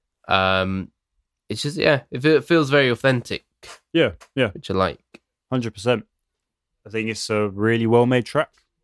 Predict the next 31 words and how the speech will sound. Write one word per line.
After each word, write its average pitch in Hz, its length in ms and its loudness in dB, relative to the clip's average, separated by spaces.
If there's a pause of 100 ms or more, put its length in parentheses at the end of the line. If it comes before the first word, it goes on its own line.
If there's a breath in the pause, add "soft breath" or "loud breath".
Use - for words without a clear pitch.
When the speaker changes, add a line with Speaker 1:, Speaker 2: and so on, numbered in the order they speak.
(440)
Speaker 2:
and 107 380 -2
it, 147 120 -2
Speaker 1:
Yeah. 110 200 0
Speaker 2:
it 107 160 -2
is 104 180 -2
deserving 110 760 2
of 110 480 -2 (800)
being 110 220 0
the 117 80 -4
title 156 280 -2
track. - 220 -8 (420)
Speaker 1:
Definitely. 143 400 -2 (680)
Uh, 113 360 2 (180)
next 127 300 -6
we 143 40 -4
got 113 180 -4
Rainfall. 117 840 -4
Now, 117 160 -2
this 135 160 -2
is - 60 -8
an 160 100 0
interesting 147 460 0
one 98 160 0
for - 180 -12
me, 95 220 -2
'cause - 200 -20
there's, 117 280 0 (340)
I 127 60 6
like 147 200 4
the 127 80 -4
song, 95 580 0